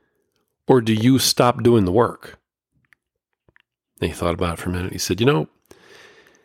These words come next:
I suppose I stopped doing the work because I always end up going back to, you know, eating pizza and wings and, um, you know, the stuff that I love." You know, I mean, I, I wanna eat meatloaf and mashed potatoes, man. You know, I wanna have, you know, chicken pot pie.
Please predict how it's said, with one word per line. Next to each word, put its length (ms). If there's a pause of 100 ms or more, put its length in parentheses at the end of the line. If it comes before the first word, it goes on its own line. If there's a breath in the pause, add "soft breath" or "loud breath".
(260 soft breath)
I 60
suppose 340
I 40
stopped 320
doing 140
the 60
work 260
because 240
I 120
always 400
end 220
up 160
going 240
back 360
to, 260 (100)
you 80
know, 140
eating 240
pizza 500
and 280 (540 loud breath)
wings 460
and, 260 (560 loud breath)
um, 580 (300)
you 80
know, 100
the 80
stuff 260
that 120
I 40
love." 440 (680)
You 60
know, 120
I 40
mean, 140
I, 180
I 140
wanna 180
eat 140
meatloaf 360
and 80
mashed 220
potatoes, 480
man. 280
You 80
know, 100
I 80
wanna 220
have, 360
you 80
know, 80
chicken 260
pot 260
pie. 400